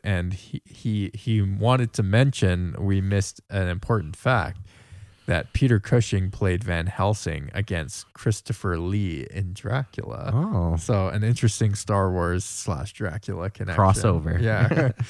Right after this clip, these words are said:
Speaker 1: Uh, e-, even though, um, uh, well, yeah, Peter Cushing and Christopher Lee never played in Star Wars together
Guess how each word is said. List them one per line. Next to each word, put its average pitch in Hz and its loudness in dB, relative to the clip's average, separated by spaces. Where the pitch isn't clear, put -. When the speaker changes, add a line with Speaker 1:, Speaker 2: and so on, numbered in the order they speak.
Speaker 1:
Uh, 95 4
e-, 131 0
even 110 4
though, 101 4
um, 85 -2
uh, 113 -10
well, 120 -2
yeah, 123 6
Peter 131 4
Cushing 107 2
and 92 -2
Christopher - -4
Lee 92 -2
never 87 -2
played 82 -6
in 80 -8
Star 57 -8
Wars 65 -8
together 73 -6